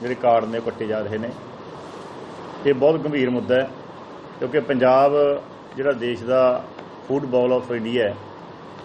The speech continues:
ਜਿਹੜਾ ਇੱਕ ਸੌ ਅੱਸੀ ਮੀਟ੍ਰਿਕ ਟਨ ਚੌਲ ਪੈਦਾ ਕਰਦਾ ਹੈ, ਇੱਕ ਸੌ ਤੀਹ ਮੀਟ੍ਰਿਕ ਟਨ ਕਣਕ ਪੈਦਾ ਕਰਦਾ ਹੈ, ਅੱਜ ਉਹਨਾਂ ਨੂੰ, ਉਹਨਾਂ ਦੇ ਪੰਜਾਬ ਦੇ ਲੋਕਾਂ ਨੂੰ ਹੀ ਮਤਲਬ ਭੁੱਖੇ ਮਾਰਨ ਦੀ ਜਿਹੜੀ ਸਕੀਮ ਹੈ ਬੀਜੇਪੀ ਦੀ,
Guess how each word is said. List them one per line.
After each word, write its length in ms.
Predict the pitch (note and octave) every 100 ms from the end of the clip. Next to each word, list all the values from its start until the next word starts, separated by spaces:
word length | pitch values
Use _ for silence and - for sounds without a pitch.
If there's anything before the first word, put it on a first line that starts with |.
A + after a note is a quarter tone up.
| - -
ਜਿਹੜਾ 160 | B2+
ਇੱਕ 120 | C#3 -
ਸੌ 180 | C#3+
ਅੱਸੀ 300 | C3 - C#3+
ਮੀਟ੍ਰਿਕ 360 | C3+ B2+ B2 C3 -
ਟਨ 300 | B2+ B2 A#2+ - - - - - - -
ਚੌਲ 180 | A#2+ B2
ਪੈਦਾ 260 | A#2+ A#2+ B2
ਕਰਦਾ 300 | B2 A2+ B2+
ਹੈ, 40 |
ਇੱਕ 100 | B2
ਸੌ 120 | B2+ A2
ਤੀਹ 120 | C3
ਮੀਟ੍ਰਿਕ 300 | C3 B2 A#2+ A2
ਟਨ 220 | A#2+ A#2 A2+ - - - - - - - - - -
ਕਣਕ 220 | B2+ B2+
ਪੈਦਾ 260 | B2+ B2
ਕਰਦਾ 300 | A#2 A#2+ G#2
ਹੈ, 160 | A#2 G#2+ - - - - - C#3
ਅੱਜ 120 | C#3
ਉਹਨਾਂ 260 | C#3+ E3 D#3+
ਨੂੰ, 300 | D#3 D3+ D3
ਉਹਨਾਂ 200 | D3 D#3+
ਦੇ 360 | D#3+ D3+ D3 C#3+ - - - - - -
ਪੰਜਾਬ 340 | B2 C3 C#3+
ਦੇ 80 | E3
ਲੋਕਾਂ 280 | D3+ D3+ D#3
ਨੂੰ 180 | D3+
ਹੀ 180 | C#3 C3 A#2 - - - -
ਮਤਲਬ 140 | C3
ਭੁੱਖੇ 260 | - - C3+
ਮਾਰਨ 340 | C3+ C3 B2+
ਦੀ 60 | B2
ਜਿਹੜੀ 160 | C3
ਸਕੀਮ 300 | C3+ - A#2
ਹੈ 160 | A2+ A2+
ਬੀਜੇਪੀ 500 | A2 A2+ A2+ G#2 A2
ਦੀ, 140 | G#2